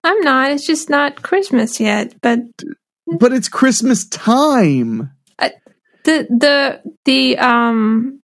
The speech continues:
Speaker 1: the grocery stores are all playing Christmas music. I don't think they did that last year,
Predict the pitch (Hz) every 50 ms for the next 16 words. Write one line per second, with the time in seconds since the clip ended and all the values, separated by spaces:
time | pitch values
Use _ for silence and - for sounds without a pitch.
0 | _ _ - - 240 233 220 214 208 202 202 190 - - - 240 240 269 240 247
1 | 254 - 285 262 254 240 247 247 233 240 233 233 214 214 220 214 - - 226 214
2 | 214 214 214 - 214 208 208 - 240 240 233 269 262 269 269 - 285 277 285 -
3 | - - - - 330 415 523 523 508 480 480 480 480 415 392 392 403 494 494 -
4 | - - - - - - - - - - - - - - - - -